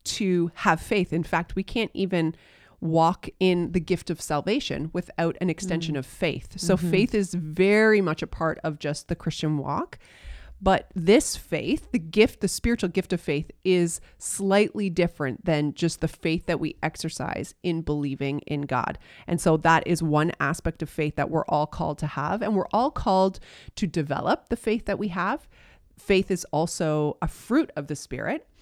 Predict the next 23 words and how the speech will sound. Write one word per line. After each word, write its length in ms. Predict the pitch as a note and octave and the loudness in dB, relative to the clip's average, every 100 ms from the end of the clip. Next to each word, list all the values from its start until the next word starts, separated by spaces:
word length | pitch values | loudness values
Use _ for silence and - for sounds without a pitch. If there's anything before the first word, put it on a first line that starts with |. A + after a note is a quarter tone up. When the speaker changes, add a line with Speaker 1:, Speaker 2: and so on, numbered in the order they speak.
| - _ | -20 _
Speaker 1:
So 460 | - - F#3 E3 D#3+ | -8 2 4 4 2
we're 220 | D3+ - | 0 0
all 260 | E3+ E3 | 2 0
called 340 | E3+ - E3 D#3 | 0 -4 -4 -4
to 140 | - | -4
walk 500 | F3 D3+ D3+ F3+ - - - | -6 -2 -4 -4 -6 -8 -6
in 140 | E3 | -4
that 180 | D3+ - | -4 -6
fruit 200 | E3 D#3 | -6 -6
of 100 | D3 | -6
the 80 | D3+ | -8
Spirit. 420 | - D3 D#3 A3 - _ _ | -6 -4 -4 -6 -10 _ _
But 120 | F3+ | 0
again, 460 | E3 E3 C#3 B2 - _ _ _ _ _ - - | 2 2 0 -4 -12 _ _ _ _ _ -18 -4
the 140 | F3 _ _ | -4 _ _
spiritual 560 | - - G#3 B3 - F3+ | -12 -4 0 0 0 0
gift 260 | D#3 D3 | 0 -2
of 100 | C#3+ | -6
faith 320 | - - E3 - - - - | -4 -4 -4 -8 -20 -20 -6
is 260 | - F#3+ E3 - | 2 2 2 -10
slightly 1040 | - - - F3 F3 F#3 - F#3 F#3 F3+ _ E3 | -8 -6 -2 2 4 2 0 0 0 -2 _ -4
different. 600 | F3 D#3 F#3+ - D#3+ D3 - | 0 0 0 -2 -4 -8 -12
Speaker 2:
Mm-hmm, 80 | - | -10